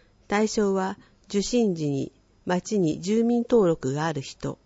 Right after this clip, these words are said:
年齢は、令和六年三月三十一日時点です。申し込み期間内でも定員に達し次第締め切ります。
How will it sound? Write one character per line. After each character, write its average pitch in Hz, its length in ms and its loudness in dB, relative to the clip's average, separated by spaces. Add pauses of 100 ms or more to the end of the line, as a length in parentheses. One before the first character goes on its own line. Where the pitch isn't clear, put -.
(760)
年 214 280 6
齢 185 260 4
は、 180 260 -2 (360)
令 208 240 6
和 147 200 2
六 147 340 2
年 156 280 0 (180)
三 226 320 2
月 156 380 -2
三 233 300 0
十 147 220 -4
一 143 220 -4
日 175 340 -2
時 170 140 -6
点 143 240 -4
で 135 120 -8
す。 - 220 -16 (1300)
申 226 200 6
し - 80 -8
込 226 140 6
み 220 120 4
期 - 100 -20
間 220 240 2
内 165 200 2
で 147 120 0
も 147 300 -4
定 214 240 4
員 208 120 2
に 202 140 0
達 190 380 -6
し - 0 -
次 185 180 -6
第 143 220 -2
締 - 200 -6
め 151 100 -2
切 143 160 -4
り 139 100 -2
ま 139 160 -6
す。 - 240 -14